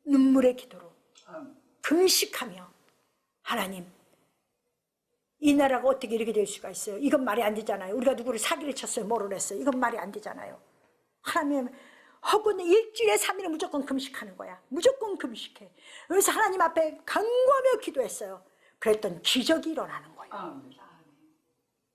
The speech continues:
Speaker 1: 진짜 그게 맞다. 그러니까 뭐예요? 다윗이 사울의 본능과 요나단의 본능을 인정하니까,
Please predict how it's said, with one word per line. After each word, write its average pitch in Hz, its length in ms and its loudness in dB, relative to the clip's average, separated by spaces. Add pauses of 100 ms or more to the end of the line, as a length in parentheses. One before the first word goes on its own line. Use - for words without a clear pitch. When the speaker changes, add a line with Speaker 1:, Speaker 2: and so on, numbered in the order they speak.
(840)
Speaker 1:
진짜 415 420 2
그게 269 220 0
맞다. 214 260 -2
그러니까 370 320 2 (240)
뭐예요? 330 360 4 (240)
다윗이 339 920 0 (180)
사울의 440 840 4
본능과 381 600 2
요나단의 403 560 4
본능을 440 480 2
인정하니까, 427 920 2